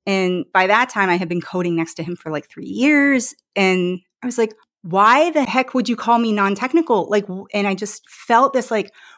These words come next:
"What is it that I have to do to prove it to you?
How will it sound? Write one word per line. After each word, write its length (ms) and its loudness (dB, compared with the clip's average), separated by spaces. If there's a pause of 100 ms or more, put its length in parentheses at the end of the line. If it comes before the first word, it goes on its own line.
(120)
"What 380 0
is 200 2
it 120 0
that 120 0
I 100 4
have 220 -2
to 100 -2
do 580 0
to 200 -12 (100)
prove 400 0
it 160 -2
to 140 -6
you? 240 -10